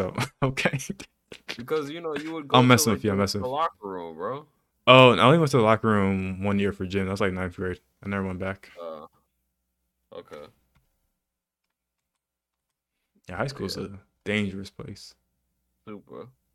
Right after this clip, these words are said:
Speaker 2: You know the exercise where, um, I don't even think it's a legitimate exercise, but what they used to do,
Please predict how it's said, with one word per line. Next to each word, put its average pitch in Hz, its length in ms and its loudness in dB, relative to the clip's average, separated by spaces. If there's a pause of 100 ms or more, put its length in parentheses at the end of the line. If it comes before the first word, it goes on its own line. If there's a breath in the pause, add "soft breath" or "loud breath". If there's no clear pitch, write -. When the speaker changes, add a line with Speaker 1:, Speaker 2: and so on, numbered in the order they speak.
(760)
Speaker 2:
You 120 100 -10
know 139 160 -2
the 127 80 -2 (100)
exercise 127 540 -6
where, 113 320 -6
um, 101 440 -10 (800)
I - 80 -2
don't 381 160 -4
even 104 140 -14
think 95 160 -10
it's 90 100 -14
a 85 60 -16
legitimate 87 560 -14
exercise, 82 560 -16 (200)
but 98 160 -8
what 123 200 -10
they 143 100 -8
used 131 300 -12
to 127 80 -14
do, 139 340 -14